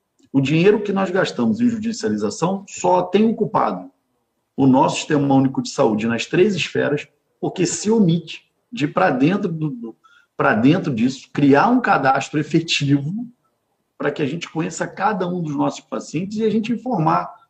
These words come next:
Olha, o prefeito lá de, vou citar aqui uma, uma cidade lá do nosso Pedro Westphalen, que eu conheço bem,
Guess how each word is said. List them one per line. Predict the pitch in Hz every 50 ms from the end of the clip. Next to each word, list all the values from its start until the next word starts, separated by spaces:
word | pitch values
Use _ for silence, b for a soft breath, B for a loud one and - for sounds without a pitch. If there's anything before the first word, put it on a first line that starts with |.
| _ _ -
Olha, | 135 139 123 107 101 107
o | 120 120
prefeito | - 156 147 135 - - 151 170 170 160 147
lá | 139 143 147 151
de, | 147 135 143 135 120 110 95 - _ _ _ _ _ _ _ _ _ _ -
vou | 117 139
citar | 135 - - 139 135
aqui | - - 143
uma, | 135 131 131 127 117 113
uma | - 127 127
cidade | 123 - 120 107 123 127 165 120
lá | 127 127 143
do | 143 139
nosso | 139 139 131 -
Pedro | - 135 127 127 123 117
Westphalen, | 117 113 117 - - - 127 131 123
que | 127
eu | 135 131
conheço | 135 131 127 - - -
bem, | 127 135 135 135